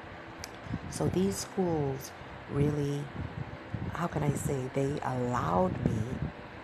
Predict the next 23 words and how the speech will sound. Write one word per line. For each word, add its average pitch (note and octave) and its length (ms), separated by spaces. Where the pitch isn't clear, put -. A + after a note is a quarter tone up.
to B2 80
see D#3 260
so - 320
much, - 520
you C#3 60
know, B2 140
stuff - 340
that C3+ 100
I B2 100
probably D3+ 480
would A#2 260
not A#2+ 140
have D#3 160
seen A#2 380
had G3 360
I C3 140
remained A#2 720
as D#3 260
a C3 60
child B2 680
in F3 440
the A#2+ 60
Bahamas, A2 760